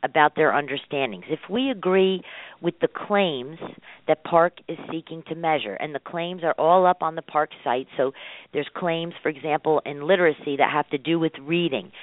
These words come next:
I haven't met any parents yet who don't want their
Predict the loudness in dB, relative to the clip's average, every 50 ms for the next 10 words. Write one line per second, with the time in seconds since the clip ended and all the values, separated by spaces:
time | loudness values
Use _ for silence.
0 | -16 -16 -2 2 4 4 4 4 2 2 0 -2 -2 2 2 2 2 2 -2 -4
1 | -4 -6 -8 -6 -4 -2 0 0 0 -2 -4 -10 -18 -20 -20 -20 -20 -20 -20 -20
2 | -20 _ _ 0 2 4 4 2 0 -6 -16 -18 -16 -6 -6 -4 -2 2 4 6
3 | 6 4 4 0 -2 -2 2 2 2 2